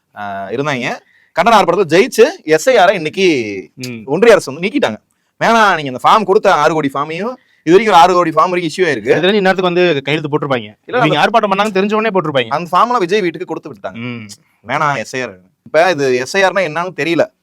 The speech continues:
Speaker 1: இப்ப கண்டுபிடிச்சிட்டாங்க. கொஞ்சம் மீடியாலாம் நிறைய YouTubeல வீடியோலாம் பார்ப்பாங்க போல.
Speaker 2: ம்.
Speaker 1: "ஓ, இது தேவைதான் போல" அப்படின்னு சொல்லி,
Speaker 2: அப்படின்னு சொல்லிட்டு
Speaker 1: அதோட ஒரு பாயிண்ட் ஒரு வார்த்தையை
Speaker 2: இல்ல,
Speaker 1: எடுத்துக்கிட்டாங்க.
Speaker 2: அதான் அனௌன்ஸ் பண்ணி பத்து, பதினஞ்சு நாள் கழிச்சு தான் அவ-, அவங்களுக்கு தெரிஞ்சிருக்கு.
Speaker 1: இப்ப அதுல இருந்து ஒரு பாயிண்ட் எடுத்துக்கிட்டாங்க.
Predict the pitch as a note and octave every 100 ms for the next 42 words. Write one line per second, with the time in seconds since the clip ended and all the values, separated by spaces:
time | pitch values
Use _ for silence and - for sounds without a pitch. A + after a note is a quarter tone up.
0 | - - - C3+ - A3 C#4+ B3 - D#3
1 | B2+ B2 A#2 D#3 F#3 E3 D#3+ C#3 C#3+ C#3
2 | D#3+ D#3+ C3 B2 C#3+ C#3+ B2 B2 B2 B2+
3 | B2 A2+ A2 G#2 D3+ A2 - F3 A#3 G#3+
4 | E3 B2+ B2+ A2+ A#2 G#2+ D#3 C#3 C#3+ B2+
5 | A2+ A#3+ F3+ F#3 F3 D3+ E3+ C#4 D4+ F3+
6 | F3 E3+ E3 - F3 C#3+ D#3 G3 C3 A#3
7 | C#3 F#3+ A3 G#3+ A3 C#4 G3+ F3 G3 F#3+
8 | F#3 F#3 G#3 F3+ F3+ G3+ G3+ G3+ F#3 D#3
9 | C#3 B2+ C#3 F#3+ D#3+ D3+ D3+ E3 E3 E3+
10 | F#3+ F3+ C#3 - _ _ - D3+ A#3 A3
11 | D#3+ F#3 G3 A#3 G#3+ D3 D3+ G#3 D4+ F#3+
12 | D#3 D3 A#2